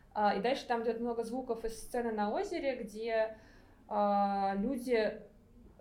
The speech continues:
рубят лёд, как это, ледо-, ледорубами, и перевозят его на лошадях. И дальше вступает третий, по-моему, голос — это историк-любитель, который говорит, что вот, ну, как бы действительно они лю-, в Бостоне, в Массачусетсе рубили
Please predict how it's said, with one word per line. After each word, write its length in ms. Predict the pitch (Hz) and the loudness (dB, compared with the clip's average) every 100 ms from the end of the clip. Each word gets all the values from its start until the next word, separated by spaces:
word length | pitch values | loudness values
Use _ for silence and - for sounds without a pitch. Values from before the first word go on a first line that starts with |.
| - - - - - - - - | -20 -20 -20 -20 -20 -20 -14 -4
рубят 420 | 233 262 208 196 | 0 2 2 0
лёд, 400 | 214 240 415 - - - - - - - | 4 4 4 0 -16 -20 -20 -20 -20 -20
как 80 | 196 | -20
это, 100 | - - | -18 -10
ледо-, 360 | 196 208 208 - | 0 0 0 -8
ледорубами, 800 | 202 190 202 208 190 175 170 170 - - - - | -6 -4 -2 0 0 0 -2 -6 -12 -18 -12 -6
и 260 | 220 277 | -2 -2
перевозят 400 | 269 240 247 247 | 0 2 2 0
его 120 | 240 | -2
на 120 | 240 247 | 0 -2
лошадях. 600 | 254 233 185 151 - - | -4 -2 2 2 -2 -2
И 60 | |
дальше 300 | 208 233 - | 2 2 0
вступает 460 | - - 233 220 214 - - | -10 -2 0 0 -2 -10 -6
третий, 300 | 240 226 208 | -6 -4 -4
по-моему, 300 | 208 202 196 | -2 -2 -2
голос — 320 | 214 208 214 | -2 -2 -6
это 120 | 208 | -12
историк-любитель, 880 | 202 226 220 214 196 370 - 311 240 | -6 -2 -2 -2 -4 -4 -4 -4 -2
который 340 | 220 240 277 | -2 0 -2
говорит, 380 | 233 220 208 294 | 0 2 2 -2
что 320 | - 247 226 | -4 -2 0
вот, 280 | 202 - - | -2 -8 -6
ну, 120 | 208 | -4
как 140 | 180 170 | -4 -6
бы 40 | |
действительно 460 | 170 - 277 254 226 | -10 -10 -6 -2 -2
они 240 | 214 208 | 0 0
лю-, 180 | 202 196 - - - | 0 -4 -10 -18 -18
в 240 | - - | -16 -4
Бостоне, 480 | 220 226 - 196 190 | 2 2 0 -6 -4
в 60 | 190 | -6
Массачусетсе 760 | 190 190 220 226 196 - 196 | -4 -6 -6 -8 -10 -12 -8
рубили 560 | 190 185 220 196 190 | -6 -6 -4 -2 -2